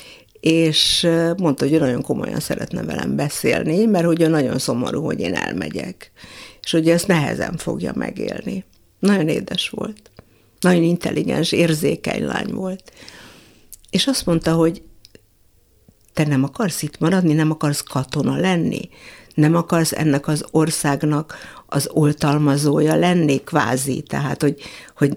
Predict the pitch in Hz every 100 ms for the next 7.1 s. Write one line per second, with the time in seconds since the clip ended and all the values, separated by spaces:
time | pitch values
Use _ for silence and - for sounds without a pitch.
0 | - 151 139 123 - - 139 131 113 123
1 | 147 214 208 165 - 131 - 123 147 -
2 | - 101 143 - 208 262 - - - -
3 | - - - - - 190 254 - 381 440
4 | 427 415 170 143 160 185 175 131 110 131
5 | 269 277 269 233 190 175 170 - - -
6 | - - 208 262 - 202 190 175 160 160